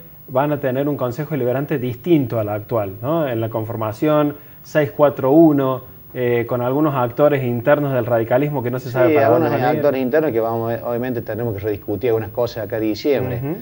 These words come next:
Speaker 2: porque no me parece
Speaker 1: ¿Internamente o externamente?
Speaker 2: No, internamente,
Speaker 1: Ajá.
Speaker 2: que obviamente tiene su influencia externa, porque no me parece justo a mí que,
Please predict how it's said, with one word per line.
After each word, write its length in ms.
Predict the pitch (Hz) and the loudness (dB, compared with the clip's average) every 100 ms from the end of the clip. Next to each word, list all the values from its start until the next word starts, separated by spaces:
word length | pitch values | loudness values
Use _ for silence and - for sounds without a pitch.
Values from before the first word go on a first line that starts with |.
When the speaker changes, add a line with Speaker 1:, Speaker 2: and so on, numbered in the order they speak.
| - - - | -12 -20 -12
Speaker 2:
porque 160 | 123 117 | -6 -2
no 60 | |
me 100 | 139 | -2
parece 320 | 110 131 131 160 | 4 4 6 4
Speaker 1:
¿Internamente 480 | 160 151 151 190 | 4 4 2 0
o 80 | 262 | -2
externamente? 560 | 143 - 131 123 107 98 | -4 -4 -6 -4 -6 -6
Speaker 2:
No, 180 | - 117 | -2 -2
internamente, 720 | 110 139 123 143 147 101 104 | 0 2 2 2 0 0 -2
Speaker 1:
Ajá. 220 | 113 120 175 - | -2 -6 -10 -6
Speaker 2:
que 80 | 107 | -4
obviamente 300 | 101 135 117 | -2 -2 -2
tiene 160 | 120 | -4
su 80 | 107 | -6
influencia 480 | 107 117 110 107 113 | -6 -2 0 0 -2
externa, 340 | 113 175 139 | 0 2 2
porque 140 | 107 110 | 0 -4
no 60 | |
me 80 | 123 | -4
parece 360 | 117 113 113 117 | 0 0 0 -4
justo 400 | - 131 123 113 | 2 2 2 -2
a 60 | |
mí 180 | 113 123 | 0 0
que, 220 | 113 98 | 0 -2